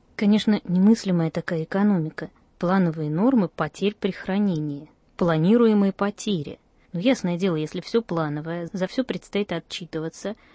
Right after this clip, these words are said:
то и порча продукта должна быть планом предусмотрена. И плановые цены, в которых до рубля исчисляется стоимость украденной и сгнившей рыбы.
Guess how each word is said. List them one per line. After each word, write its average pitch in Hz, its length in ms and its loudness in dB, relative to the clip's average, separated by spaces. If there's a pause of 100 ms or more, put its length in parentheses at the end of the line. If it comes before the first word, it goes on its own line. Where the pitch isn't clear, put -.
(220)
то 170 80 -4
и 156 80 -6
порча 185 340 -4
продукта 233 460 0
должна 180 320 0
быть 151 180 -8
планом 147 400 -2
предусмотрена. 156 920 -4 (440)
И 196 80 -2
плановые 240 440 0
цены, 165 380 0
в - 60 -14
которых 175 460 -4
до 185 160 -4
рубля 180 420 0
исчисляется 170 600 -6
стоимость 180 520 -4
украденной 175 560 0
и 175 140 -4
сгнившей 175 500 -4
рыбы. 147 380 -6